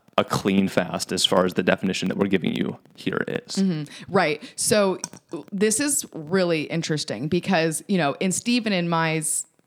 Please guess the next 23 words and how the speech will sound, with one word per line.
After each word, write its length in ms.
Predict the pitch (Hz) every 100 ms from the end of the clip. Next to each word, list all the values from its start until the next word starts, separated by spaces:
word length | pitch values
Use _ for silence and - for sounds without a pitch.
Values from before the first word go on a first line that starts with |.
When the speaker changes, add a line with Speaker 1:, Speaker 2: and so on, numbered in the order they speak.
| _ -
Speaker 2:
experience, 720 | 185 - 196 175 147 156 -
it's 160 | 185 -
just 300 | 196 180 185
about 440 | 165 156 156 -
sticking 300 | - 180 175
to 100 | -
your 80 | 170
macros. 420 | 185 277 - -
We've 100 | 170
talked 300 | 165 208 -
to 60 | 170
you 280 | 151 151 143 -
about 300 | 156 139 -
this 220 | 143 -
before. 440 | - - 202 160 - - -
And 220 | 202 202
you 160 | 190 233
can 160 | 247 214
technically 560 | 208 190 190 170 160
have 420 | 160 196 175 165 160
a 80 |
sugar-free 500 | 170 - 165 160 170
drink 440 | 160 156 147 151